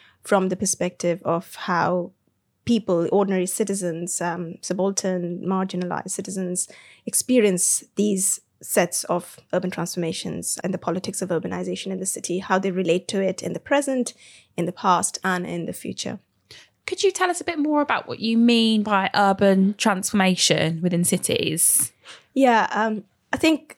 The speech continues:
Speaker 1: how I understand urban transformations is perhaps to do again with my background. I see it both as, uh, from above and from below. I would say, uh, urban transformations to me refer to a set of material aesthetic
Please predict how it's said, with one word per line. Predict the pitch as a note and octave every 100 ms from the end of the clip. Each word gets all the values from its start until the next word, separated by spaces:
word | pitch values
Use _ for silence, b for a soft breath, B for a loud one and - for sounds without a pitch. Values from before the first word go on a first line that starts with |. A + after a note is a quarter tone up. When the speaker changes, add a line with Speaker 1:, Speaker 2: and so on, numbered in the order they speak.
| -
Speaker 1:
how | - B3+ B3
I | A#3 A#3+ A#3+ A#3+ A#3+ _ -
understand | A3+ G3 - G3 A3
urban | G#3 G3 F#3+
transformations | G3+ F#3+ G3 F#3 F#3 F#3 F3
is | F3+
perhaps | A3 F#3+ -
to | -
do | F#3+ F3+
again | F#3 F3+ F3+
with | F#3 -
my | F#3+ F3
background. | F3+ A3 A#3+ A3 E3+ D#3 E3+ - B B B B
I | G#3+
see | - - A#3+ A#3+
it | - F#3 F#3 F#3 - F#3+ G#3
both | G3+ G3+ - - -
as, | F3+ E3+ F3 -
uh, | D3 E3
from | - F#3
above | F#3 G3+ G#3
and | G3 F#3
from | F3+
below. | F3 F3 F3+ A3+ D4 -
I | F3+
would | F3+ F3+
say, | - F#3+ F#3 F3+ -
uh, | D3+ D#3+ -
urban | G3 F3+
transformations | F#3+ F3 F3+ F#3 F3+ F#3 F#3 F3 -
to | - D#3
me | F#3 F#3
refer | F3 - F#3 F#3 F3+
to | - F#3+ F#3
a | F#3
set | - F3+ - -
of | E3+ F3 - - B B B B
material | A3 B3 A3 F#3+
aesthetic | G3 - C4 B3+ G3 D#3+ F3+ -